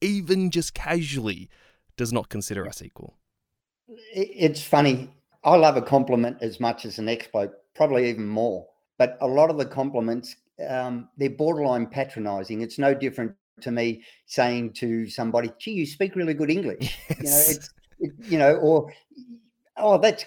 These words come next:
Speaker 2: great. You know, the female truck driver, you, that's un-, that's amazing." It's, no, and even the fact that a lot of the people within the equality debate,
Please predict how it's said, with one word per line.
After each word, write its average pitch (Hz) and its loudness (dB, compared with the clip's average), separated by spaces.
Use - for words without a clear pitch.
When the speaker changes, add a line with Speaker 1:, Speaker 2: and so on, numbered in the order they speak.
Speaker 2:
great. 214 -2
You 170 -8
know, 180 0
the 165 -6
female 202 2
truck 226 0
driver, 135 6
you, 190 -4
that's 202 -4
un-, 156 0
that's 180 -2
amazing." 170 -2
It's, 170 -8
no, 196 0
and 160 -2
even 202 -2
the 151 0
fact 156 -2
that 143 -4
a 151 0
lot 175 0
of 202 -2
the 190 -6
people 151 -4
within 139 -2
the 127 -2
equality 139 -2
debate, 113 -2